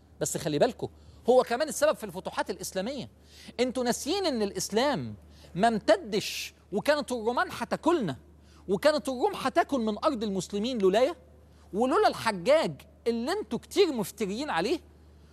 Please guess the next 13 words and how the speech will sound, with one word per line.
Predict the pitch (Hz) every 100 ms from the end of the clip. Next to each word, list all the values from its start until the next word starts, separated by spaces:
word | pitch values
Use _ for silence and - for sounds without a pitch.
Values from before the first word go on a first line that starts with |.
| - -
واللي | 196 247 226 226
هو | 190 403 294 190
زي | 147 294 330 247
ما | 208 330
أسرف | - 208 185
في | -
القتل | 185 - 285 - 185 127 - - - -
أنقذ | 320 330 233 170
الإسلام | 196 185 - 196 285 285
لأنه | 196 196 220 196
كان | 226 247
مقاتل | 214 - 262 - 180
شرس، | - 302 - - -